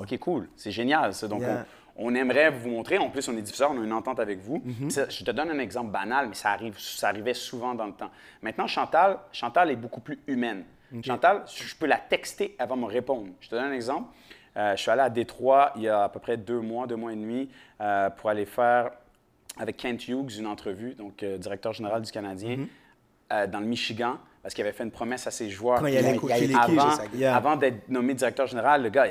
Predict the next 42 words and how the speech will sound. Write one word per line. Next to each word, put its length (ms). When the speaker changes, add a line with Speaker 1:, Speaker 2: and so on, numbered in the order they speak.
Speaker 2:
oui, 120
c'est 120
un 80
agent 220
de 60
joueur, 140
mais 80
c'est 120
aussi 280
un 100
coach 420
de 100
hockey, 500
Speaker 3:
Ouais. 80
Speaker 2:
l'ancienne 320
Speaker 1:
Ouais. 60
Speaker 2:
équipe 200
de 80
ses 180
fils, 380
et 80
cetera. 440
Speaker 1:
Mm-hmm. 180
Speaker 2:
Puis 180
oui, 180
c'est 100
des 100
jeunes, 320
là, 160
OK? 100
Speaker 1:
Mm-hmm. 200
Speaker 2:
Puis, 520
euh, 60
c'est 140
de 260
treize, 480
maximum 680
treize 300
ans. 200
Puis 220
là, 400
euh, 760